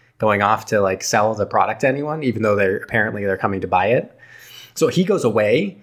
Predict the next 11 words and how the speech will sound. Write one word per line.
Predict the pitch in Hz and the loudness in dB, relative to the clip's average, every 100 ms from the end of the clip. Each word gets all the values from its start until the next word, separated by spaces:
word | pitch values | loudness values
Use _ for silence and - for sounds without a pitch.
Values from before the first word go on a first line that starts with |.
| _ _ - | _ _ -2
And | 127 | 0
in | 131 | 2
the | 123 | 2
meantime, | 123 135 160 151 | 2 2 0 0
Bond | 117 113 131 143 | 2 2 0 0
and | 110 113 113 | -2 -4 -2
double | 127 117 | 0 0
oh | 107 | 0
seven | 107 104 135 | -2 0 0
just, | 123 117 | 0 -2
like, | 95 | -4